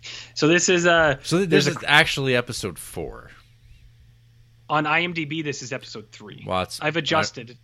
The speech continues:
Speaker 2: that's not, that's, I say bullshit.
Speaker 1: So my, my count is right then. I have it as one point oh four.
Speaker 2: Yeah. You are right.
Speaker 1: Okay, okay. Okay.
Speaker 2: Yeah.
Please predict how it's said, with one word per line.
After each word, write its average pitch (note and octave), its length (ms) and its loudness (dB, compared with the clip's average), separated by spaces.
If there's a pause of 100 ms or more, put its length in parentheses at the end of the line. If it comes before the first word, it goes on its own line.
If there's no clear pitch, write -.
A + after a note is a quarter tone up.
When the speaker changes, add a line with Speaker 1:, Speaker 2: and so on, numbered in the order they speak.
(160)
Speaker 2:
that's G#2+ 240 -4
not, G2 320 -8
that's, - 540 -8
I F#2+ 140 -6
say E2+ 260 -6
bullshit. - 480 -12 (680)
Speaker 1:
So E3+ 420 -4
my, F#3 260 2
my D#3+ 680 -10 (120)
count D3 260 -6
is C#3+ 160 -8
right A#3 180 -6
then. G#2 220 -14
I D#3 140 0
have F3+ 180 0
it E3+ 80 -2
as D#3 140 -6
one D#3 160 -8
point D#3 260 -6
oh C#3+ 100 -6
four. A#3+ 240 -10
Speaker 2:
Yeah. - 400 -16
You E3 40 -2
are G#3+ 100 -4
right. D#2 240 -8 (460)
Speaker 1:
Okay, C#3 260 -8 (120)
okay. C#3 340 -4 (800)
Okay. C#3+ 240 -2 (480)
Speaker 2:
Yeah. E2+ 200 -8